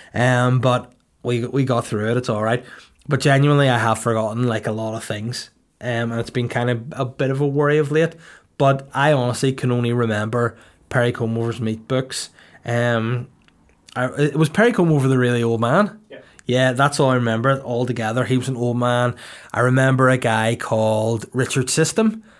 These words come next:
Speaker 1: Was he a D J maybe? Um, I also remember, that's it, really, Richard System, Perry Combe Over, the very old guy, and that's it, really. You know, do you remember any other characters, Ben?
Speaker 2: Masterlight.
Speaker 1: Masterlight. How could you forget Masterlight?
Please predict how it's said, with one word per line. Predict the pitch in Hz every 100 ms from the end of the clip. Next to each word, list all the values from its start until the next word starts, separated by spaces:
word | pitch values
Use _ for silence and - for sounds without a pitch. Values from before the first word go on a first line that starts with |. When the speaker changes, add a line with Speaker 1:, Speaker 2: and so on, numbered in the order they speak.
| _ _
Speaker 1:
Was | - -
he |
a | 127
D | 135 143
J | 190 202
maybe? | 202 202 214 185
Um, | - 131 - 131 135 135 127
I | 127
also | 131 135 - 135
remember, | 131 123 120 117 113 117 117 120 117 120 120
that's | 151 -
it, | 170 196
really, | 160 175
Richard | 156 160 - 160
System, | - 143 135 - 135 139 139 - - - -
Perry | 147 139
Combe | 139 127 127
Over, | 123 127
the | 123
very | 120 120 120
old | 120 117
guy, | 113 113 117 117 - _ _ _ _ _ _
and | 117 117 117 117 120 117
that's | 117 -
it, | 123 - - -
really. | 113 143 285 - _ _ _ _ -
You | 123
know, |
do | 120
you | 160
remember | 240 247 240
any | 233
other | 233
characters, | 226 233 226 226
Ben? | 233 233 -
Speaker 2:
Masterlight. | - - - - - - - _
Speaker 1:
Masterlight. | 123 127 120 - 135 131 131 - - _ _
How | - 139 135
could | -
you | 135
forget | - 135 131 117
Masterlight? | 117 113 - 131 127 131